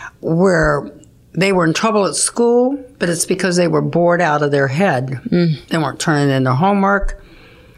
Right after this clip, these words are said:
Speaker 1: They were quite gifted.
Speaker 2: Yeah.
Speaker 1: And one little boy, he was eleven years old.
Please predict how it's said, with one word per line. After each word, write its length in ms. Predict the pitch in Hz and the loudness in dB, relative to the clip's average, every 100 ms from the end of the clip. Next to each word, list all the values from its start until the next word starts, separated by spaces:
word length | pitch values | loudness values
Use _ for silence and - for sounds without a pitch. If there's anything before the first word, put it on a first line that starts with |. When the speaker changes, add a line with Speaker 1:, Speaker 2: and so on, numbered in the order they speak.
| - - | -20 -4
Speaker 1:
They 100 | 156 | 0
were 140 | 147 | 0
quite 520 | 147 196 175 175 - 143 | 0 -2 0 -2 -4 -2
gifted. 440 | 165 - 113 117 - - - - | -2 -2 -6 -6 -12 -10 -10 -8
Speaker 2:
Yeah. 280 | 185 185 180 | -2 0 2
Speaker 1:
And 760 | 165 170 156 147 143 143 - - - - - - _ _ _ - - - - - | 0 2 2 2 2 0 -2 -4 -4 -16 -20 -20 _ _ _ -20 -20 -18 -18 -10
one 220 | - 214 240 | -4 -2 0
little 160 | 165 | 0
boy, 560 | 151 151 139 147 175 180 | 0 2 2 2 0 -2
he 280 | 160 214 202 | -2 0 2
was 580 | 160 139 135 - - - - - - - - | 2 2 0 -2 -4 -8 -20 -20 -20 -12 -2
eleven 360 | 156 165 196 | 0 2 2
years 260 | 180 160 151 | 0 0 -2
old. 380 | 127 120 147 | -2 0 -2